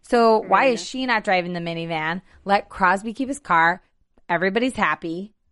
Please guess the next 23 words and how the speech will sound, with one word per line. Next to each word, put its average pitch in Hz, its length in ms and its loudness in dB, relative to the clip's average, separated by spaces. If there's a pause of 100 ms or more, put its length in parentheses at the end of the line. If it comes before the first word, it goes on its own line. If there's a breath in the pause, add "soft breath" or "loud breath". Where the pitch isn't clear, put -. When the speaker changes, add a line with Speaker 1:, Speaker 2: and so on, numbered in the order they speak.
(600)
Speaker 1:
That's - 200 2
what 254 80 4
I 208 100 4
don't 202 160 -2
get. 214 220 0
Trade 226 240 -2
in 262 160 0
the 269 100 -2
little 254 220 4
Bug. 185 420 2
That, 196 160 -6
Speaker 2:
I 226 80 4
would 247 140 0
trade 330 200 2
Speaker 1:
I - 20 2
mean, 247 80 -2
Speaker 2:
the 254 80 0
Speaker 1:
come 180 140 -10
Speaker 2:
Bug. 180 220 2
Speaker 1:
on. 220 180 -6
Speaker 2:
Come 320 160 -6
on, 170 240 -12
Jasmine. 165 580 -14